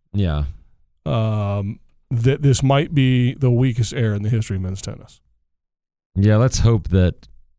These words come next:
Speaker 1: that's what I will look forward to the rest of the year, is what inroads can those next, next gen make. 'Cause Tsitsipas for a semi, he can't be disappointed with that.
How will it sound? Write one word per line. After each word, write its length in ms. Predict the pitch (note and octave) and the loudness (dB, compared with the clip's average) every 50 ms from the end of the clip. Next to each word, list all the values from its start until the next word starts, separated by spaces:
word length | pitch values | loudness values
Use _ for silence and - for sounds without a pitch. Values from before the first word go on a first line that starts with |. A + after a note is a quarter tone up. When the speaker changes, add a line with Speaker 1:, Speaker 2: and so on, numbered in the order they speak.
| _ _ _ _ _ _ _ _ _ _ _ _ _ - | _ _ _ _ _ _ _ _ _ _ _ _ _ -2
Speaker 1:
that's 300 | F2 B2 D3 C#3+ - - | 0 2 2 2 2 2
what 100 | A2 G#2+ | 4 4
I 100 | A2+ A#2 | 4 4
will 120 | G#2+ A2 | 4 2
look 120 | A2 G#2 | 2 2
forward 180 | - A#2+ A#2 G2 | 2 2 2 2
to 40 | A2 | 4
the 60 | G#2 G2+ | 4 4
rest 160 | G#2 F#2+ - | 4 2 2
of 20 | - | 2
the 80 | G2 | 2
year, 180 | G2+ G#2 G#2 F#2+ | 4 4 4 4
is 140 | F2+ F2+ E2+ | 2 2 4
what 280 | F2 G2 A2 A2 - - - - - - _ - | 4 4 2 2 0 -4 -14 -20 -20 -20 _ 0
inroads 560 | A2+ A2+ G#2+ G2+ G2 G2 F#2 F#2 F2+ E2+ - | 2 2 4 4 4 4 4 4 2 2 0
can 420 | - - G2 F2+ F2 E2+ E2+ E2+ - - | 0 0 2 2 4 2 2 0 0 0
those 320 | F#2+ G2+ G2+ F#2 E2+ E2+ - - _ _ _ - | 2 2 2 2 0 -2 -6 -12 _ _ _ -2
next, 260 | G#2 G#2 G2+ - - G2 | 0 0 0 0 0 0
next 220 | F#2 F2 - - | 0 0 0 0
gen 240 | - F2 E2 D#2+ D#2 | 2 2 2 4 2
make. 440 | E2 D#2+ D2+ D2+ - - - - - _ _ _ _ _ _ _ _ _ _ _ _ _ - | 2 2 2 0 -2 -6 -12 -12 -14 _ _ _ _ _ _ _ _ _ _ _ _ _ 0
'Cause 140 | - A2 - | 0 0 2
Tsitsipas 560 | - - G#3 D3+ - A2 - C3 A#2 - - | 2 0 0 0 0 2 2 4 4 4 2
for 100 | - A2 | 2 2
a 40 | G2 | 2
semi, 500 | - - D#3 C3 A#2 G#2 G2 F#2+ F#2+ F#2+ | 4 4 4 4 4 4 4 4 4 4
he 100 | C3 B2 | 4 2
can't 260 | - C3 C3 G#2+ G2+ | 2 0 0 2 2
be 80 | G2 F#2 | 2 2
disappointed 360 | F#2+ E2+ - - A#2 G#2 F2 | 2 0 2 2 2 2 2
with 120 | D2+ C#2+ | 2 2
that. 340 | C2+ C2+ C#2 D2+ D2+ - | 0 0 0 -2 -2 -4